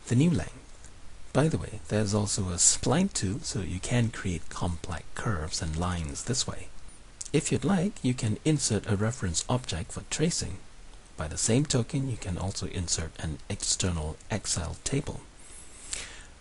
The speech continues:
All in all, this is a pretty stable, strong debut product,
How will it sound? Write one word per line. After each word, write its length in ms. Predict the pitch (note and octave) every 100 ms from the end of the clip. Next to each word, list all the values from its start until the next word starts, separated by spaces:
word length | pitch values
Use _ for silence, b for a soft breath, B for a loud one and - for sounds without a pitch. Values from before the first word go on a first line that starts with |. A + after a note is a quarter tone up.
| - - -
All 180 | A3+
in 120 | A#3+ B2
all, 240 | A#2+ G#2+ -
this 140 | B2
is 160 | G#2 F2
a 60 |
pretty 360 | - - D3 C#3+
stable, 580 | - - B2+ A#2+ B2 -
strong 480 | - - A2+ G#2
debut 460 | F#2 G2 G2 F#2+ F2+
product, 580 | - G#2+ F#2 F2 -